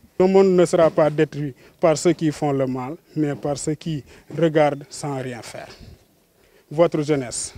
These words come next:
fer de lance de tous vos combats politiques, attend impatiemment votre réaction face à la situation de marginalisation,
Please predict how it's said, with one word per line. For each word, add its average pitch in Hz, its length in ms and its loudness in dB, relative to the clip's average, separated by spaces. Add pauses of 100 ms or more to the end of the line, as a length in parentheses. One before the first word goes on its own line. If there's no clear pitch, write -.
fer 165 300 4
de 156 80 2
lance 151 500 2
de 143 120 -8
tous 165 180 -6
vos 151 180 0
combats 151 380 0
politiques, 160 540 0 (920)
attend 151 420 -2
impatiemment 151 880 2
votre 143 300 -2
réaction 139 560 0
face 170 320 2
à 156 80 -2
la 143 140 0
situation 147 600 -2
de 139 120 -6
marginalisation, 151 1600 -6